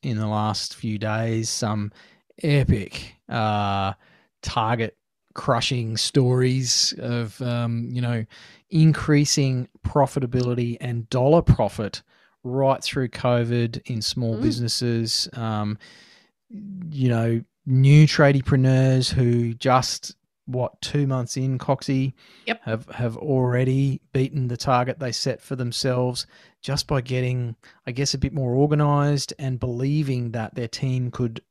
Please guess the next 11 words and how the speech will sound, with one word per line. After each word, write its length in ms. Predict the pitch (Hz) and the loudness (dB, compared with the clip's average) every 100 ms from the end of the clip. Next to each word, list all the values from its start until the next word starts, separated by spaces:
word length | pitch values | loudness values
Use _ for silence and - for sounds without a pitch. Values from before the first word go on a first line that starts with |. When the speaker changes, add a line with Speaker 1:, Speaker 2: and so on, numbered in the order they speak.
| _ _ | _ _
Speaker 1:
produce 500 | 123 113 117 120 - | -6 -2 -2 -2 -2
more, 520 | 113 117 117 117 117 - - _ - | -2 0 0 0 -2 -4 -20 _ -4
more 180 | 117 104 | 0 0
efficiently, 920 | - - 143 - 160 165 180 262 - _ _ - | -4 -2 0 0 0 2 2 0 -6 _ _ -6
Speaker 2:
Mm-hmm. 280 | 214 226 | -4 -4
Speaker 1:
um, 160 | 110 107 | -4 -6
with 100 | 113 | -6
some 200 | - 110 | -4 -4
better 200 | 113 107 | -4 -2
systems. 640 | - - 135 - 175 196 | -4 -2 -4 -2 -2 -2
So, 400 | - - 113 110 | -2 -2 0 -2